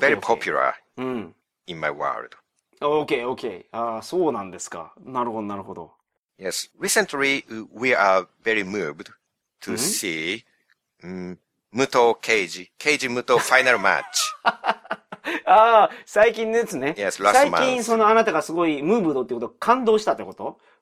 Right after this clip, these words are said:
Speaker 1: That's right.
Speaker 2: 心が動くぐらい感動したのが、
Speaker 1: うん。
Speaker 2: 武藤敬司と、誰のやつですか？
Speaker 1: 敬司武藤バーサス。
Speaker 2: うんうん。
Speaker 1: 内藤、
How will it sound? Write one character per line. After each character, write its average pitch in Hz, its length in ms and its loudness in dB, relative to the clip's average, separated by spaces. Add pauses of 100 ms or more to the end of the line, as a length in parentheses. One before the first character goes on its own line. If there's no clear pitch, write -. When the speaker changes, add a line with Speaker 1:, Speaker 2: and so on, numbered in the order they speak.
Speaker 1:
That's 85 100 -2
right. - 20 0
Speaker 2:
心 170 240 0
が 147 120 4
動 175 140 2
く 180 140 -2
ぐ 180 100 4
ら 190 120 4
い 147 60 0
感 135 240 -4
動 131 140 -4
し - 60 -12
た 104 260 -4 (400)
の 120 140 -6
が、 143 280 -2 (240)
Speaker 1:
う 180 80 -4
ん。 190 40 -4
Speaker 2:
武 180 140 -2
藤 156 80 -2
敬 156 220 0
司 131 120 -10
と、 170 400 0 (420)
誰 127 240 -4
の 107 80 -6
や 98 60 -8
つ - 80 -18
で 62 60 -18
す - 80 -20
か？ 139 200 -10 (300)
Speaker 1:
敬 127 160 0
司 120 80 -6
武 113 140 0
藤 104 240 0 (120)
バ 90 160 2
ー - 20 -
サ 76 200 -4
ス。 - 240 -10 (280)
Speaker 2:
う 104 40 -12
ん - 40 -10
う - 20 -12
ん。 87 220 -16 (280)
Speaker 1:
内 120 220 2
藤、 101 440 -2